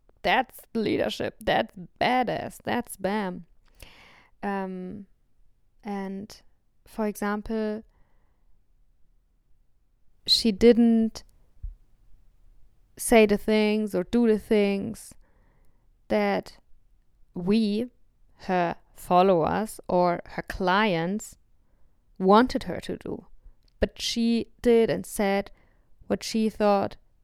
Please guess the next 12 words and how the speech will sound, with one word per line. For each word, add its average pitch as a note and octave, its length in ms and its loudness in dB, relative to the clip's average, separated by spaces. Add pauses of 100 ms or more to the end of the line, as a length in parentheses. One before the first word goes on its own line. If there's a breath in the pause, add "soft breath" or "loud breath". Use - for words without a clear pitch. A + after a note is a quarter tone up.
(220)
was G3+ 280 -2
best G#3 480 -2
and G3 220 -6
right. G3 340 2 (640)
And G3+ 140 2
I F#3+ 80 2
think G3+ 260 -4
that's F#3+ 280 -2
leadership. - 560 -4 (1200)
If A3+ 200 2
you G3+ 200 0
have F#3 440 -2